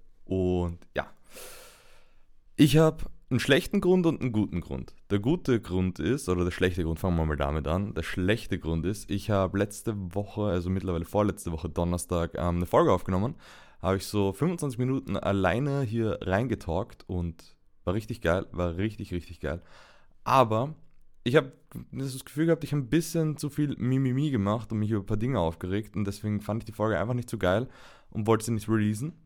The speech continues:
Dann war die Idee nämlich, okay,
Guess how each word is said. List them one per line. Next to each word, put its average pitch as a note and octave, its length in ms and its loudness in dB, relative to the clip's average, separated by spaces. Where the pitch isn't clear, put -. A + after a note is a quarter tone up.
Dann G#2 440 4
war F2 140 2
die E2+ 160 -2
Idee C2+ 300 -6
nämlich, - 320 -12
okay, D2+ 300 -6